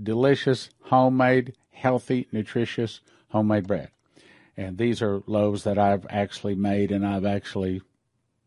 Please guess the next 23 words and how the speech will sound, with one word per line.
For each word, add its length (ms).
cooked 300
and 240
eaten 320
and 160
cut 260
and 100
everything. 320
You 120
get 220
them 120
at 100
josephskitchen 760
dot 200
com. 320
Right 200
down 220
here 180
is 160
where 100
you 160
go 200
to 120
order 400